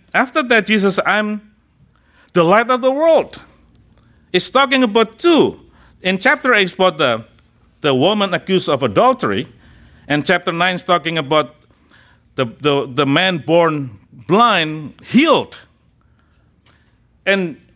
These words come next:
and this is a story at the end of the debates, because rejection and reception and confusion,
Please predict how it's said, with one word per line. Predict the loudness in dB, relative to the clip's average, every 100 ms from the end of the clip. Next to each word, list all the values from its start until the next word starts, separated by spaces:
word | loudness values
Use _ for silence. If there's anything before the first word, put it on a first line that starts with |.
| -4
and | 0
this | 0 0
is |
a | -2
story | 2 2 4 2
at | 2
the | 0 0
end | 0 -2
of | 0
the | -2
debates, | 0 -2 0 0 0
because | -4 -2 0 -2
rejection | -2 -4 0 0 2 -2 0
and | 0
reception | 0 0 0 0 0 -2 0
and | -2
confusion, | -2 -2 2 2 4 0 -2 -4